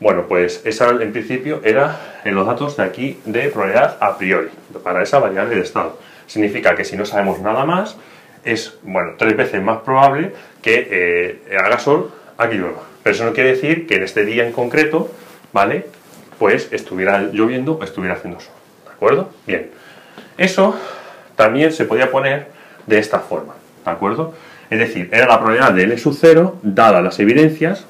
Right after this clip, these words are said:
en este caso la P de paraguas, desde uno hasta cero. Decíamos que no se incluían, ¿vale?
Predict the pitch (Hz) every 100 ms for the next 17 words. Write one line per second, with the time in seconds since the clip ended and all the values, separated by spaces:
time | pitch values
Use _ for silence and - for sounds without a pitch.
0 | - 90 - 98 - 90 82 92 101 120
1 | 127 135 147 170 - - - - 113 101
2 | 98 110 123 143 - 90 - - - -
3 | - - - - 104 143 139 98 87 -
4 | 95 110 135 131 143 156 127 156 - -
5 | - 95 110